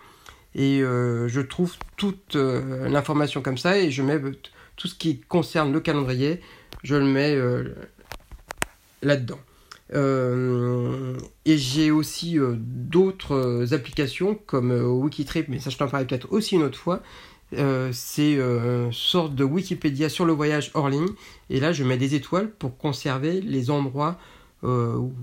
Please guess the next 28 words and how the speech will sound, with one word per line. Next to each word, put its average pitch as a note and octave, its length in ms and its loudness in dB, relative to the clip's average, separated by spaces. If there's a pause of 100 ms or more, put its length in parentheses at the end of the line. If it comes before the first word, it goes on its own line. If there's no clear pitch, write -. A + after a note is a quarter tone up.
j'ai C#3 180 0
envie C3+ 280 2
d'aller C#3+ 460 4
ou E3 160 2
des C3+ 160 2
informations, C#3 720 0
euh, C#3+ 60 0
voilà, C3+ 180 2
pour B2 300 -4
garder C3 560 2
après D#3+ 480 0
ou C#3+ 140 2
regarder, C#3+ 520 0 (280)
faire C3 120 0
des C3 80 2
recherches C#3 400 -2
quand C3+ 140 0
je A#2+ 100 2
rentre. C3+ 380 0
Euh, A#2+ 220 0 (720)
c'est, B2+ 420 0
euh, A#2 260 -2 (680)
très E3 200 -2
pratique. F#3+ 460 -4 (200)
Pour F3 240 0
les, D#3+ 120 2
euh, C3 440 0
Facebook, E3 520 -2